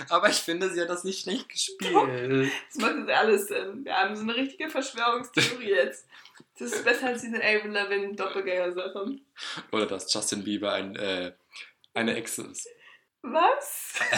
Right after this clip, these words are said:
Speaker 1: Ähm, also, <laughs> Justin Bieber ist anscheinend ein Lizardman. Es gibt anscheinend ein Video, wie man sieht, dass Justin Bieber in ein Kostüm von seinem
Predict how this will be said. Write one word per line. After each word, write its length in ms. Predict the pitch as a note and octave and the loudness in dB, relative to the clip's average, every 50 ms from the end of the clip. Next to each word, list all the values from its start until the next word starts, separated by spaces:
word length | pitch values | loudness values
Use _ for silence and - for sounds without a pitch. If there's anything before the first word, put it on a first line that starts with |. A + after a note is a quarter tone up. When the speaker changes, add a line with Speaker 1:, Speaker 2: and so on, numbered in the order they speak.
| - - E3 | 4 4 4
Speaker 1:
Ähm, 380 | C#3 B2 A2+ A2 G#2 G#2 - - _ - - - - | 2 2 0 -2 -6 -8 -10 -12 _ -10 -10 -2 2
also, 240 | E4+ G4+ - - C4+ C4+ - - - - | 4 4 4 4 0 -2 -2 -2 -4 -8
<laughs> 260 | - - - - - - C3+ | -14 -12 -12 -8 -2 0 0
Justin 280 | C3 C3 - B2+ A#2+ | 2 2 0 0 4
Bieber 240 | A#2+ C3+ C#3 C#3+ C#3 | 4 4 4 4 4
ist 60 | C3+ C3 | 2 2
anscheinend 360 | B2 A2+ - A#2+ A#2+ A2+ A#2 | 0 -2 0 0 0 -2 -2
ein 100 | A#2 A2+ | -2 -2
Lizardman. 540 | A#2+ - - A#2 G#2 G2+ F#2+ F#2+ F#2 F#2 - _ - - - - - _ _ _ _ - - - - - | -2 0 0 -2 -2 -4 -6 -10 -12 -14 -14 _ -14 -14 -14 -18 -20 _ _ _ _ -18 -18 -18 -10 -8
Es 120 | - - | -2 0
gibt 120 | C3+ B2 A#2 | 2 4 4
anscheinend 260 | A2+ A2+ A2+ A2+ A2 | 4 4 2 2 0
ein 120 | A2+ A2+ | 0 2
Video, 460 | A#2+ C3+ C#3+ C3 A#2+ B2 C#3 C#3+ - - - - - - | 2 2 2 4 2 0 0 -2 -4 -8 -14 -14 -12 -6
wie 60 | A#2+ | -2
man 260 | A2+ A2+ G#2+ A2 A2 G#2+ | 0 0 0 0 -2 -4
sieht, 180 | A#2 C3 B2+ | -6 -4 -4
dass 220 | B2+ A#2+ - - - | -4 -4 -4 -4 -4
Justin 340 | A#2+ A2 - - A2 G#2 | -2 -2 -4 -4 -6 -10
Bieber 440 | - B2 C#3+ C#3+ A#2 C3 - - - - - - - _ | -6 -6 -4 -2 -2 -4 -4 -6 -8 -14 -16 -16 -14 _
in 120 | - - | -10 -6
ein 320 | - - G2+ F#2+ F#2+ F#2 - _ - - | -2 -2 -2 -2 -4 -8 -16 _ -18 -12
Kostüm 380 | - - - - - C3 B2+ A#2 | -10 -6 -4 -2 -2 -2 -2 -2
von 260 | - A#2 A2 A2 - | -4 -8 -8 -8 -10
seinem 500 | - - - A2 G#2 G2+ G2 F#2 F2+ - | -12 -6 -2 -2 -2 -2 -4 -8 -12 -16